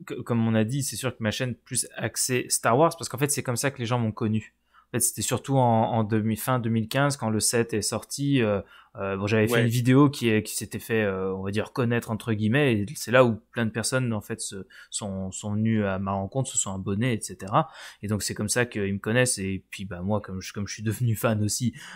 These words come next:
Speaker 1: euh, c'est pour ça que je, je, j'en partage un maximum. Mais c'est vrai que depuis aussi, en fait, sur ma chaîne, je mets aussi, c'est un peu comme mon journal intime, mes vidéos, quoi, et que je partage, donc c'est pas
Speaker 2: Mhm.
Speaker 1: si intime que ça, mais bon, <laughs> c'est mon journal de vie, voilà, plutôt, on va dire ça, c'est mon journal
Speaker 2: Oui.
Speaker 1: de vie.
Speaker 2: Un journal
Speaker 1: Donc,
Speaker 2: de bord, c'est,
Speaker 1: ouais,
Speaker 2: c'est ça.
Speaker 1: donc en fait, les gens me connaissent donc à travers ma passion, mais aussi à travers tout simplement ma personne.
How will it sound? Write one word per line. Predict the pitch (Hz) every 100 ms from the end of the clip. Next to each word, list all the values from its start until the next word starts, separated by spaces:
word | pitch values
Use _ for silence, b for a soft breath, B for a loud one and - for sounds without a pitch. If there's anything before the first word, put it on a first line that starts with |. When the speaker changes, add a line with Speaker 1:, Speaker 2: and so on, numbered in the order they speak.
| 156 -
Speaker 1:
euh, | 98
c'est | 98
pour | 95
ça | 120
que | 101
je, | 104 95
je, | 95 95
j'en | 98
partage | 95 95 110 104
un | 101
maximum. | 101 - 156
Mais | 147
c'est | 107 123
vrai | 151
que | 127
depuis | 117 - 147
aussi, | 135 - 151 -
en | 143
fait, | 190
sur | -
ma | 135
chaîne, | 127 185 156
je |
mets | 131
aussi, | 131 - 160
c'est | -
un | 127
peu | 143
comme | 139
mon | 123 123 123 117 B B B
journal | 113 123 127 131
intime, | 127 - 160 151
mes | 120 113
vidéos, | 110 117 131 143 247
quoi, | - 170
et | 151
que | -
je | 120 - _
partage, | 117 - 156 196 135
donc | 104
c'est | 202
pas | 117
Speaker 2:
Mhm. | 131
Speaker 1:
si | 160 156 127
intime | 120 - 135
que | 160
ça, | 160 240
mais | 170 131
bon, | 131 -
<laughs> | 190 - -
c'est | -
mon | 147
journal | 156 165 170 175 156
de | 139
vie, | 120 135 175
voilà, | 120 120
plutôt, | - 117 120
on | 123
va | 107
dire | 107
ça, | - 139
c'est | 110
mon |
journal | 104 117 135
Speaker 2:
Oui. | 135
Speaker 1:
de | 117
vie. | 123 208
Speaker 2:
Un |
journal | 135 139 151
Speaker 1:
Donc, | 156
Speaker 2:
de | 139
bord, | 131 139 147 135 127
c'est, | - 131
Speaker 1:
ouais, | 139 190 247
Speaker 2:
c'est | 202
ça. | 147
Speaker 1:
donc | 147 170
en | 143
fait, | 139 214
les | 151 135
gens | 131 175
me | 165 127
connaissent | - 139 151 143
donc | 110 104
à |
travers | 101 107 107
ma | 107
passion, | 127 135 269
mais | 185
aussi | 117 - 131
à |
travers | 113 117 113
tout |
simplement | - 107 113 120
ma | 113
personne. | - 110 - 202 214